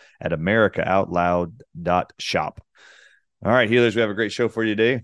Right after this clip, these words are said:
What I'm gonna actually be covering are eye issues, how to heal specific eye issues like cataracts. And I'll tell you why in a minute, why we're gonna do that.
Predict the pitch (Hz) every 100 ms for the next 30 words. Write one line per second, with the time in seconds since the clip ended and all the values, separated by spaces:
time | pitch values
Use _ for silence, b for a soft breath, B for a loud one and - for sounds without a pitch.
0 | _ 95 104 104 117 117 110 - 107 98
1 | 117 107 110 104 90 - 98 120 92 95
2 | - 90 78 - - _ _ _ 98 110
3 | 87 110 117 117 110 _ _ - - 95
4 | 90 151 98 90 92 95 90 95 107 101
5 | 98 90 - 101 92 85 80 - 90 85
6 | - 95 90 90 87 87 85 85 85 85
7 | 82 82 76